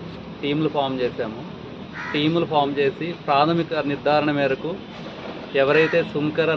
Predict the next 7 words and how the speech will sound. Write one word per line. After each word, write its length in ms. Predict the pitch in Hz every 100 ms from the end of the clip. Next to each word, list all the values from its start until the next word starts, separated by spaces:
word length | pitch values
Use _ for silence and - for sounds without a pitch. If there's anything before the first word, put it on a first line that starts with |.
| 143
నాగ 200 | 143 139 156 - - - - - 135
ఉదయ 240 | 135 151 156 156 - 135
రమణ 260 | 127 139 143 143
అని 100 | 139
చెప్పేసి 300 | 131 135 131
ఉన్నాడో 340 | 131 123 120 151 - - 127
అతను, 280 | 127 139